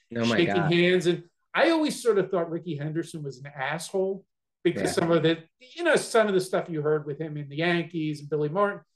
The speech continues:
Speaker 2: But it turns out the guy's a good guy. And
Speaker 1: Yeah.
Speaker 2: it was nice to see Ricky run, Ricky run, right? Was that Run, Ricky Run, or was that Ricky Williams?
Speaker 1: Uh, I think that was Run, Rick,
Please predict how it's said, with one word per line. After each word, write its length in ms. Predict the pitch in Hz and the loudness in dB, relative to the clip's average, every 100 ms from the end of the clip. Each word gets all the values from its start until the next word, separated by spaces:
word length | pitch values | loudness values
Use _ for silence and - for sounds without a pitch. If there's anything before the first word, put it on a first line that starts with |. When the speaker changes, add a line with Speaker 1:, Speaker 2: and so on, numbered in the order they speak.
| _ _ - | _ _ 2
Speaker 2:
But 100 | 226 | 2
it 100 | 247 | 2
turns 280 | 302 247 | -2 4
out 320 | 233 202 170 - _ _ | 6 6 4 -4 _ _
the 140 | 190 180 | -18 0
guy's 260 | 269 226 | 2 4
a 80 | 180 | 2
good 240 | 170 156 151 | 0 -4 -6
guy. 500 | 127 127 135 131 - _ - | -6 -4 -4 -6 -10 _ -8
And 220 | 147 143 | -4 -2
Speaker 1:
Yeah. 100 | 180 | -2
Speaker 2:
it 60 | 170 | 0
was 180 | 170 175 | 0 2
nice 420 | 185 175 - - - | 2 2 0 -14 -10
to 80 | 165 | -6
see 160 | 196 | -4
Ricky 560 | 156 160 175 165 151 - _ _ _ 147 | 0 -2 -2 -6 -6 -12 _ _ _ 2
run, 240 | 165 160 | 2 4
Ricky 260 | 165 165 151 | 2 0 -2
run, 400 | 151 151 151 151 _ _ _ | 0 0 -2 -8 _ _ _
right? 220 | 160 170 185 | 2 2 4
Was 120 | 156 | 4
that 180 | 180 175 | 4 4
Run, 180 | 196 214 | 2 2
Ricky 240 | 214 220 | 0 0
Run, 260 | 196 202 214 | -2 0 0
or 80 | 190 | 0
was 120 | 170 | -2
that 160 | 160 160 | -2 -2
Ricky 280 | 151 147 147 | -4 -4 -6
Williams? 520 | 147 139 131 123 - _ _ _ _ _ _ _ _ _ _ - | -4 -4 -6 -10 -20 _ _ _ _ _ _ _ _ _ _ -8
Speaker 1:
Uh, 60 | 110 | -4
I 460 | 110 110 110 113 | 0 0 0 0
think 200 | - 139 | 0 2
that 140 | 139 117 | 2 2
was 280 | 113 107 113 | 2 -2 -4
Run, 560 | 110 113 110 - 110 127 - | -2 0 -2 -4 -12 -12 -2
Rick, 260 | 123 120 | -2 -2